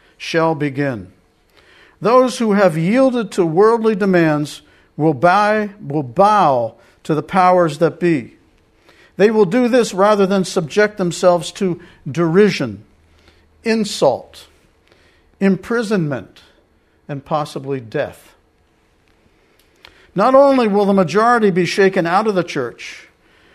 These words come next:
but they will also turn against former brethren and become bitter enemies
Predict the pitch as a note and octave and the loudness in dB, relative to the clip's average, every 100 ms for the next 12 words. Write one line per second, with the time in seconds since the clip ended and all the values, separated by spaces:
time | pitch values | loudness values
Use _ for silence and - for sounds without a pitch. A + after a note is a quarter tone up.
0 | _ _ F#3+ G3 G#3+ G3+ G3+ A#3+ A#3 G#3+ | _ _ 0 2 2 4 4 2 0 -2
1 | G3+ A3+ A3+ G3+ G3 G3+ G3 - G#3+ G#3+ | -2 -2 -2 -2 -2 -2 -6 -6 -4 -2
2 | G3+ E3+ F#3 A3+ G#3+ F3+ G#2 - _ _ | -2 -2 2 2 2 -4 -6 -16 _ _
3 | _ _ _ _ _ _ _ _ _ _ | _ _ _ _ _ _ _ _ _ _
4 | _ _ _ _ _ - F#3 F#3+ F#3+ G#3 | _ _ _ _ _ -4 0 0 0 0
5 | G3 E3 A3 G#3 G#3+ B3+ B3 E3+ A#2 - | 2 4 4 2 0 0 2 0 -2 -10
6 | - | -20